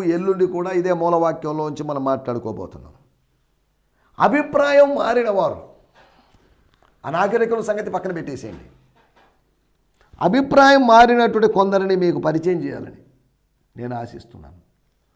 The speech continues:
మొట్టమొదటిగా అభిప్రాయం మార్చుకోవాల్సిన అవసరం ఉంది. కారణం ఏంటంటే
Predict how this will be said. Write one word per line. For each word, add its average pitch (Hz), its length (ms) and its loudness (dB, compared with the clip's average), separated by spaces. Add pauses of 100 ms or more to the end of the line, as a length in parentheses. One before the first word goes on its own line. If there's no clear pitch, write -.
(1400)
మొట్టమొదటిగా 202 640 0 (100)
అభిప్రాయం 196 480 -2 (100)
మార్చుకోవాల్సిన 165 840 -6
అవసరం 127 300 -14 (100)
ఉంది. 76 200 -20 (500)
కారణం 170 340 0
ఏంటంటే 180 200 -4